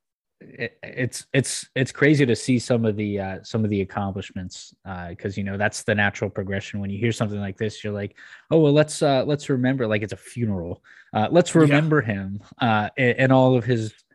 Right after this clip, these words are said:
Speaker 1: uh, the great things he did for the game of football. It's like, duh, he's, <laughs> he's only the greatest player that has ever played the game. Um,
Speaker 2: Yeah.
Speaker 1: but
Speaker 2: It,
Speaker 1: yeah.
Speaker 2: I mean, and, and look, I do, whenever he does officially announce it, I am going to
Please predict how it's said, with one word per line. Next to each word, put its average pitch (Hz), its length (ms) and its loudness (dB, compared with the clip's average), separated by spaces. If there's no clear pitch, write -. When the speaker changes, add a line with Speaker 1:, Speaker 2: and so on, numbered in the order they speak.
Speaker 1:
uh, 120 160 2
the 120 140 0
great 131 400 2
things 135 260 0
he 117 160 -4
did 117 260 -2
for 107 200 -4
the 101 80 -4
game 113 200 0
of 101 120 -4
football. 95 520 -4
It's - 240 -12
like, 101 260 -2
duh, 95 260 -6
he's, 104 360 -10
<laughs> - 440 -20
he's 127 240 2
only - 280 0
the 120 80 2
greatest 117 500 -2
player 110 400 0
that 104 140 -2
has 107 160 0
ever 107 220 -2
played 113 280 -4
the 98 60 -10
game. 104 320 -4
Um, 185 160 -2
Speaker 2:
Yeah. 117 160 0
Speaker 1:
but 202 180 4
Speaker 2:
It, - 40 -4
Speaker 1:
yeah. 196 200 -2
Speaker 2:
I 208 160 0
mean, 196 200 2
and, 190 160 2
and 208 160 2
look, 208 180 2
I 170 160 4
do, 170 320 2
whenever 147 420 -2
he 165 120 -4
does 131 280 -6
officially 120 560 -4
announce 110 400 -4
it, 104 160 -12
I 117 160 -2
am 139 280 0
going 123 300 0
to 107 420 -8